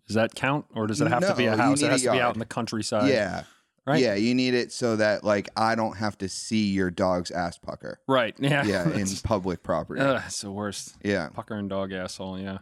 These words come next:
Speaker 2: Yeah.
Speaker 1: But, yeah, no, okay. So,
Speaker 2: That's
Speaker 1: like,
Speaker 2: where I stand on
Speaker 1: strictly
Speaker 2: dogs.
Speaker 1: dogs only for really the rich. Like, like, oh, I guess you could have
Speaker 2: Middle class, I mean.
Speaker 1: Yeah, well,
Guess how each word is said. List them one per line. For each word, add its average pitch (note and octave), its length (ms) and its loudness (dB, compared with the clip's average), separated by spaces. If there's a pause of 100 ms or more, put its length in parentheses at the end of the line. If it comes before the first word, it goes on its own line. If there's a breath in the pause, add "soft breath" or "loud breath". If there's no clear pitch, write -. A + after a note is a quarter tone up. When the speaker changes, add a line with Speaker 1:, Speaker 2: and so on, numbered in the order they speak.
Speaker 2:
Yeah. D#3 300 2
Speaker 1:
But, G#2+ 260 0 (880 loud breath)
yeah, F3 280 2
no, D#3 200 2
okay. C#3+ 340 0 (120)
So, A#2 400 2
Speaker 2:
That's A#2 160 -2
Speaker 1:
like, B2 100 2
Speaker 2:
where A2+ 100 4
I G2+ 40 4
stand - 0 -
on F#2+ 40 2 (300)
Speaker 1:
strictly E3+ 300 4
Speaker 2:
dogs. - 300 -8
Speaker 1:
dogs B2+ 600 2
only A#2+ 240 2
for A#2 180 -6
really G#2 320 -2
the F2+ 100 -2
rich. - 520 -10
Like, F#2 380 -10 (260)
like, G2+ 240 -12
oh, F#3 60 4
I A3 120 4
guess A#3+ 220 0
you A#3+ 80 2
could D#3+ 140 0
have B2 420 0 (160)
Speaker 2:
Middle C#3 300 0
class, G2+ 680 -2
I G2+ 80 -2
mean. C#3 240 2
Speaker 1:
Yeah, C3+ 280 2
well, C#3+ 420 2